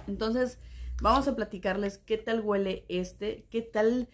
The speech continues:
qué tan concentrado es el cedro, porque yo amo la, la, el aroma tan dulce, rico de un bosque, de un cedro, y ese perfume lo tiene. Mmm, qué rico huele.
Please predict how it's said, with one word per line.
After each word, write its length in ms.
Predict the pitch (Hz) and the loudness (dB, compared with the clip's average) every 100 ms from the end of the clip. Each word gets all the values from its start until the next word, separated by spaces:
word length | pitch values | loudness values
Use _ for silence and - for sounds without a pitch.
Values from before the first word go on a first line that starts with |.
| - - - - - - - | -20 -20 -20 -18 -16 -16 -6
qué 160 | 240 233 | 0 2
tan 240 | 285 277 | 4 2
concentrado 560 | 262 226 220 196 202 226 | 2 2 2 4 4 4
es 60 | |
el 80 | 202 | 2
cedro, 460 | - - 202 202 202 | -2 0 2 4 2
porque 220 | 202 208 | -2 -2
yo 100 | 208 | 2
amo 200 | 240 240 | 2 4
la, 120 | 214 | 2
la, 200 | 185 185 | 4 2
el 140 | 196 | 4
aroma 340 | 190 196 214 214 | 4 2 0 0
tan 280 | 202 185 185 | 0 2 0
dulce, 600 | 202 208 208 226 208 208 - - - | 0 -2 -2 0 0 0 -10 -20 -20
rico 580 | - 196 214 226 202 220 | -10 -2 2 2 0 2
de 160 | 202 180 | 4 4
un 260 | 208 202 | 4 2
bosque, 440 | 185 190 196 - 190 | 2 0 0 -2 -2
de 60 | |
un 160 | 185 185 | -2 -2
cedro, 520 | 180 - 208 208 214 | -4 0 2 2 0
y 160 | 190 180 | 0 -2
ese 160 | 180 | -2
perfume 540 | 208 180 185 190 196 - | -6 -8 -6 -4 -6 -8
lo 220 | - 175 170 | -4 -4 -4
tiene. 720 | - 190 202 202 208 294 - _ _ _ - _ - - - _ _ _ _ _ _ _ _ _ _ _ _ _ _ _ - _ _ _ - - | -10 0 2 2 2 -2 -6 _ _ _ -20 _ -20 -20 -20 _ _ _ _ _ _ _ _ _ _ _ _ _ _ _ -20 _ _ _ -20 -8
Mmm, 580 | 196 214 226 214 190 165 - - _ - | -2 4 6 6 4 2 -4 -12 _ -8
qué 280 | 190 190 185 | -2 0 0
rico 340 | 180 170 - | -2 -4 -8
huele. 400 | 160 160 143 151 | -10 -8 -8 -12